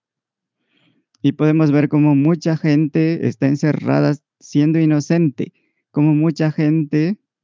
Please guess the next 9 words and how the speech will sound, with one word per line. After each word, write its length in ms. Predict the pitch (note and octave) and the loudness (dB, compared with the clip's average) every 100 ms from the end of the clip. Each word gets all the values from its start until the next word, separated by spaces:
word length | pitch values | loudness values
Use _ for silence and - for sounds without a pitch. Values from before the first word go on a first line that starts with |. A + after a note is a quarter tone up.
| _ _ _ _ _ | _ _ _ _ _
se 400 | - - C3+ A#2+ - | -12 -4 -2 -2 0
les 340 | C3 B2 A2+ | -2 -2 -6
quemó 360 | - B2 B2 F3 | -4 -2 0 0
en 140 | F#3+ | 0
la 120 | E3+ C#3+ | 0 0
hoguera 460 | B2+ A#2 C3 - A4 _ _ _ _ _ _ _ _ _ _ _ _ | -2 -2 -4 -6 -10 _ _ _ _ _ _ _ _ _ _ _ _
por 140 | D3 | -2
situaciones 760 | D3 D3+ D#3+ D3 D#3+ E3+ E3+ D3+ | -2 0 -2 0 0 0 -2 -2
estúpidas, 960 | C3+ B2+ - F#3 - - - - - | -6 -6 -6 -4 -4 -6 -10 -20 -20